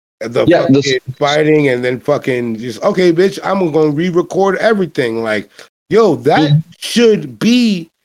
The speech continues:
Speaker 1: illegal, my <laughs> nigga. I'm sorry. I'm all about, you know, power to the creators, but that should be illegal. If I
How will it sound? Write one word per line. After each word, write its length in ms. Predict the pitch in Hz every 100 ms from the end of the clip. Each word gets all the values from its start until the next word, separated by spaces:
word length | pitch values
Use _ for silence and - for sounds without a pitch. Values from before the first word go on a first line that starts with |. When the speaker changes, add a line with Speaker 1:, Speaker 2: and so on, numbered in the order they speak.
| _ _ -
Speaker 1:
illegal, 1160 | 240 196 135 135 214 294 311 294 180 143 107 95
my 220 | 101 107
<laughs> 20 |
nigga. 500 | - 214 104 220 220 -
I'm 140 | 247
sorry. 640 | 202 254 262 240 170 123 - - -
I'm 200 | 226 254
all 300 | - 214 226
about, 440 | 196 202 208 214 151
you 140 | 151 165
know, 320 | 156 139 - _ _ 170
power 200 | 196 196
to 120 | 185
the 120 | 185
creators, 720 | 160 170 151 190 208 208 208 - - _
but 280 | 110 139 143 117 110 113
that 380 | 180 254 240 - _ _ _ _
should 340 | - 165 117 104
be 480 | - 190 185 196 - _ _ _ _
illegal. 960 | 175 170 151 156 214 208 139 113 71 - _ _ _ _
If 260 | 190 180 - 139
I 520 | 185 247 269 285